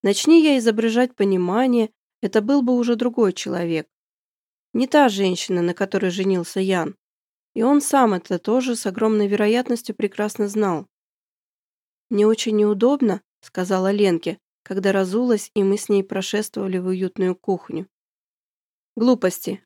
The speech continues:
отрезала подруга и, покопавшись в шкафчике, выудила бутылку Пино Гриджио.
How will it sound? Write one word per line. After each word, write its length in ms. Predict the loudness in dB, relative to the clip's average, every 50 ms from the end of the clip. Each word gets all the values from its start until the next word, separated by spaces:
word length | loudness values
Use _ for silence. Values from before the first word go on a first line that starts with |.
| _ _
отрезала 560 | -6 -6 -4 0 0 0 2 2 0 0 0 0
подруга 460 | 0 -2 -2 0 -2 -2 2 2 2
и, 40 | 2
покопавшись 800 | 2 -2 -4 -4 -4 -2 0 0 -2 -2 -2 -6 -10 -10 -10
в 100 | -14 -14
шкафчике, 720 | -14 -8 -4 0 0 0 -2 -2 -8 -6 -4 -4 -6 -6 _ _ _ _ _ _ -4
выудила 500 | 0 2 4 4 4 4 2 2 2 2
бутылку 560 | 2 2 0 0 0 0 0 0 -2 -4 -6
Пино 360 | -4 -4 -2 0 0 0 0
Гриджио. 640 | -2 -2 -2 -2 -2 -4 -6 -6 -6 -6 -6 -8 -10